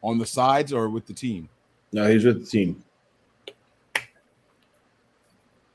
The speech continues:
Speaker 1: I wanna start, I wanna start hearing his name.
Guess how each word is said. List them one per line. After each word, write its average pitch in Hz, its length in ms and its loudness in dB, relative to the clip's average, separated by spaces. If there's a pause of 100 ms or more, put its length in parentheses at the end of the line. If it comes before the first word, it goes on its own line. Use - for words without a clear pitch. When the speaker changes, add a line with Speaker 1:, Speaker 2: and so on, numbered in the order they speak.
(920)
Speaker 1:
I 117 40 -8
wanna 117 220 -6
start, - 220 -10
I 117 40 -2
wanna 147 220 -2
start 120 220 -2
hearing 113 240 -4
his 104 160 -6
name. 87 300 -12